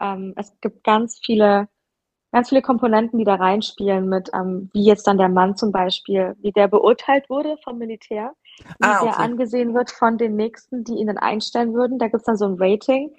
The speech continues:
Speaker 1: Das
Speaker 2: Mhm.
Speaker 1: ist, glaub ich, wie so eine Dating-App. Wenn die dann ein One-One-Match haben, dann passt es, dann gehen die dahin. Und die Soldaten können dann selber aber auch eine Liste machen und sagen, "Hier, das ist ihren,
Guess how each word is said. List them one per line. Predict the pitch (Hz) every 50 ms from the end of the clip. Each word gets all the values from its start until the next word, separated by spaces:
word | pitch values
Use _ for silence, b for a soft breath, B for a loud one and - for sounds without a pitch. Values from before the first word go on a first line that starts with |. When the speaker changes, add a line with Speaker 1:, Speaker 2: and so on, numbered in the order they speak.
| b b b
Speaker 1:
Das | 180 185 180 180
Speaker 2:
Mhm. | 226
Speaker 1:
ist, | 202 - -
glaub | - - 208 226
ich, | 226 -
wie | 247 233
so | 226
eine | 220 202 185
Dating-App. | - 190 190 220 226 - 254 220 196 - 175 202 220 - -
Wenn | - 214 208
die | 214
dann | 208 196 190
ein | 190 180
One-One-Match | 208 208 208 196 196 208 233 262 226 185 170 - - - -
haben, | 180 175 170 196 233
dann | 220 190 185 185
passt | - - - 190 - - -
es, | 269 339 359 -
dann | - 226 190
gehen | 190 - - 226 208
die | 202
dahin. | 180 175 202 208 208 247 339 - B B B B B B
Und | 220 226
die | 214
Soldaten | 208 214 208 214 220 254 294 - 294
können | - - 254 240
dann | 240 220
selber | - 214 233 233 254
aber | 311 311 - 214
auch | 226 214
eine | 220 208
Liste | 202 233 - _ - 240
machen | 226 220 226 226 226
und | 214
sagen, | 208 220 202 214 220
"Hier, | 226 226
das | 220 214 -
ist | - 196
ihren, | - - 220 202 208 202 190